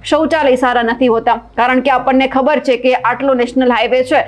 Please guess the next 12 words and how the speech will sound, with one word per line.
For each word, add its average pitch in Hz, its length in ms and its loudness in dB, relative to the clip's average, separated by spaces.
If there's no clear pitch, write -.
અને 254 180 2
જ્યારે 269 220 2
મુસાફરો 285 600 0
આવે 262 180 0
છે, 269 140 -2
એક 302 160 -8
સામાન્ય 311 340 0
શૌચાલયની 311 580 0
સુવિધા 320 380 2
પણ 320 260 0
નથી 294 200 0
અહીંયા. 208 300 -4